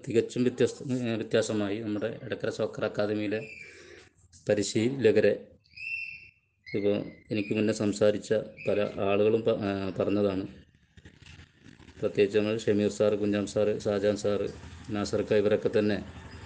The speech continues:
സ്വന്തം മക്കളോട് കാണിക്കുന്ന സ്നേഹമാണ് ഈ അക്കാദമിയിലെ ഓരോ കുട്ടികളോടും കാണിക്കുന്നത്. നമുക്കറിയാം, നമ്മളിൽ പലരും, പല ചെ-, ചില ആളുകളെങ്കിലും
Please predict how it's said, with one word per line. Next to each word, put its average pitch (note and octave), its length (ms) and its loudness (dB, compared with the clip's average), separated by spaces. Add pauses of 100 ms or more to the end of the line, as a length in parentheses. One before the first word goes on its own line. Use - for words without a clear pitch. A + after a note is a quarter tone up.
(320)
സ്വന്തം A2 460 0 (200)
മക്കളോട് B2 1000 2
കാണിക്കുന്ന A2+ 760 2 (520)
സ്നേഹമാണ് G#2 600 0
ഈ A2 240 -2
അക്കാദമിയിലെ G#2 760 0
ഓരോ G2+ 200 2
കുട്ടികളോടും F#2+ 500 -2
കാണിക്കുന്നത്. F#2 560 -4 (1900)
നമുക്കറിയാം, A2+ 380 4
നമ്മളിൽ A2+ 360 2
പലരും, A2+ 500 2 (1000)
പല A2 260 6
ചെ-, G#2+ 260 6
ചില G#2+ 200 4
ആളുകളെങ്കിലും A#2 720 4